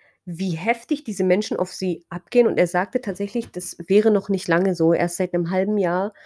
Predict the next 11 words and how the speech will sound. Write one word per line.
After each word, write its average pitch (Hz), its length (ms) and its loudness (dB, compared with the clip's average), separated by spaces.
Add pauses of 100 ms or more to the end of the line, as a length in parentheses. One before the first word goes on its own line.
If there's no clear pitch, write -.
(360)
würden 196 540 2
die 196 120 -2
Menschen 190 480 0
so 208 440 0
heftig 202 500 -2
auf 165 100 -2
sie 170 180 -4
reagieren 165 600 0
und 180 180 -2 (380)
so 202 480 2 (120)
extremst 240 1300 0